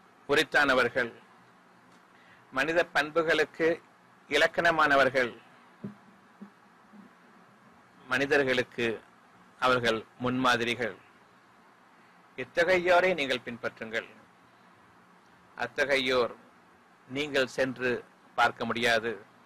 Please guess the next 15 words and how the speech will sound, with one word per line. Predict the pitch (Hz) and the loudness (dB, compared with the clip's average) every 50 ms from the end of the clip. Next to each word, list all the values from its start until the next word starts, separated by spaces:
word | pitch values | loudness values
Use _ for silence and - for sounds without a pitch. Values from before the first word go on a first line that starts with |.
| _ _ _ _ _ _ _ - _ _ _ _ _ _ - - - - - - - _ - | _ _ _ _ _ _ _ -20 _ _ _ _ _ _ -20 -20 -20 -20 -20 -20 -20 _ -14
உங்களுடைய | 131 127 123 123 117 123 120 117 113 | -12 -6 -6 -2 0 0 0 0 0
மனதுக்கு | 113 120 135 147 147 151 - - 143 135 | -2 -2 -2 -2 -2 -2 -6 -6 -8 -4
இறைவன் | 123 123 131 131 135 131 123 | -2 0 0 0 0 -2 -2
அறிவிப்பான், | 120 131 131 127 123 - 135 123 120 117 113 113 - _ _ _ _ _ _ - _ _ _ _ - | -2 -2 -2 -4 -4 -4 -2 -2 -2 -2 -4 -8 -16 _ _ _ _ _ _ -20 _ _ _ _ -6
"இவரை | 120 120 120 117 123 120 120 | -2 -2 0 0 0 -2 -2
பார்த்தால் | - - 127 131 127 - - 156 156 170 185 202 214 | -2 0 0 0 0 0 0 2 6 6 6 6 4
உங்களுக்கு | 185 131 131 117 120 120 120 - - - 139 160 180 196 185 - - - - - _ - - - - - - _ _ _ _ _ _ _ _ _ _ _ - | 2 0 -2 -2 0 0 -2 -2 -2 0 0 0 0 0 -4 -10 -18 -20 -20 -20 _ -20 -20 -20 -20 -20 -20 _ _ _ _ _ _ _ _ _ _ _ -10
அமைதியும் | - 120 123 131 135 135 127 135 135 147 160 | -6 -2 0 2 2 2 2 0 -2 -2 -4
சமாதானம் | - - 120 120 127 123 127 127 127 127 123 | -4 -6 0 2 2 2 2 0 0 -2 -2
ஏற்படுகிறது. | 117 120 - 120 127 123 120 117 110 117 120 113 101 95 - - - _ _ | -2 -4 -2 -4 -2 0 0 0 0 -2 -4 -4 -4 -8 -14 -20 -20 _ _
இவர் | - 135 139 139 135 135 | -2 2 2 4 2 2
உங்களிடமிருந்து | 139 143 156 160 156 160 160 160 156 165 170 175 180 | -2 -2 -2 0 0 0 0 0 0 0 -2 0 0
எந்த | 143 135 139 143 156 143 - - | 2 0 0 0 -2 -4 -2 0
தேவையும் | 160 170 175 170 170 180 170 139 | 2 2 4 4 2 2 0 2
எதிர்பார்க்காதவர், | 131 139 127 127 123 117 - 127 120 110 113 110 113 113 - | 0 0 2 0 -2 0 0 -2 -2 0 0 -2 -2 -2 -4